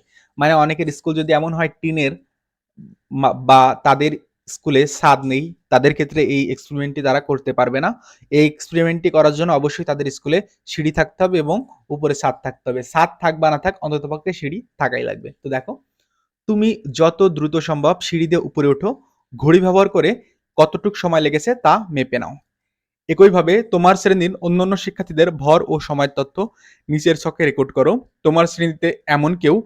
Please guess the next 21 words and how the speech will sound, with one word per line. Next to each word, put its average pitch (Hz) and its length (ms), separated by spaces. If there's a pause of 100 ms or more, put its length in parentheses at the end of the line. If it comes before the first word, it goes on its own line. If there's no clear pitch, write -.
(260)
যে 139 200 (840)
উপরে 196 340
সিঁড়ি 175 280
বেয়ে 160 140
উঠতে 147 280
পারবে 135 260
না, 185 100
তার 143 200
ক্ষেত্রে 151 340 (100)
ওজনটা 156 320
মেপে 143 300 (460)
সময়ের 151 360
একটা 180 200
গড় 135 220
মান 139 160
ধরে 131 160
নাও। 117 160 (600)
এটা 156 160
দ্বারা 185 180
বোঝানো 165 280
হয়েছে, 170 300